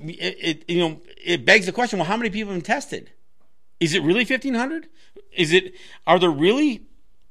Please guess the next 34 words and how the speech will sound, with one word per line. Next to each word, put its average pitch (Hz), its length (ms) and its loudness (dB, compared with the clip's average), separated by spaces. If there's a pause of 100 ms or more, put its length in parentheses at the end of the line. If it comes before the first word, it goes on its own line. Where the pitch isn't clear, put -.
(180)
you 233 120 -2
know, 226 140 2
a, 208 240 6
a 196 80 2
million 233 360 2
people 247 280 -4
in 247 80 -4
the 247 60 -4
United 247 240 -2
States 254 240 -4
that, 226 280 -6
that 214 140 0
are 220 80 -2
positive? 254 500 -4 (220)
Or 247 100 6
is 220 80 2
it 240 80 -2
really, 247 240 0
like, 262 160 0
ten 330 240 -2
million? 98 360 -6 (600)
Or 202 220 4
is 185 80 -2
it - 320 -10
twenty 254 240 4
million 269 260 0
or 254 60 2
thirty 320 260 0
million? 117 240 -4 (240)
Uh, 160 120 -2
w-, 156 220 -10
one 240 280 0
of 247 100 2
the 196 340 -4